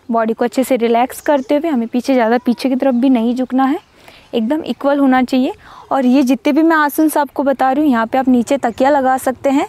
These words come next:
अपनी hips के नीचे, तो इससे क्या होगा कि आपका ये जो posture है ये इस तरह से नहीं होगा, आप अपनी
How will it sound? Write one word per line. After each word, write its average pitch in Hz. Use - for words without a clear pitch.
अपनी -
hips 254
के 294
नीचे, 269
तो 349
इससे 330
क्या 339
होगा 294
कि 302
आपका 285
ये 294
जो 277
posture 269
है 302
ये 294
इस 269
तरह 269
से 269
नहीं 254
होगा, 262
आप 302
अपनी 294